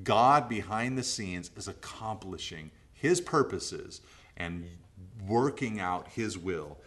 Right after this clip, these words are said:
and plans. So Jacob arose and set his sons and his wives on camels.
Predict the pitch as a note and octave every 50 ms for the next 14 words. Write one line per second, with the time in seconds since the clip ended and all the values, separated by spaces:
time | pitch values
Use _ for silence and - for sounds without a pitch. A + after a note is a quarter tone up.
0 | - - - _ E2 D#2+ D#2 - - - D#2+ D#2+ D2+ C#2+ C#2 - - - - -
1 | - - _ - - - _ _ - - - D#3 C#3+ A#2+ A2 G2 F2+ - - F#2
2 | F2+ F#2 F#2 - - - - - - - - _ - - - G2+ G2+ F#2 G2+ G#2+
3 | G#2 F#2 F2 E2+ F2+ F2+ - - F#2+ E2+ E2+ F2 - - - C3 C3 B2+ C#3+ C3+
4 | A2 - - - A#2+ F#2+ F#2 F2 E2+ F#2 F#2+ G2 - - - - G2 G#2+ A2 G#2+
5 | E2 E2+ F2+ E2+ E2 E2 E2 E2 E2 - - - - - F2+ E2+ E2 E2 - -
6 | G2+ F2 E2 D#2+ D2 D2 - - - -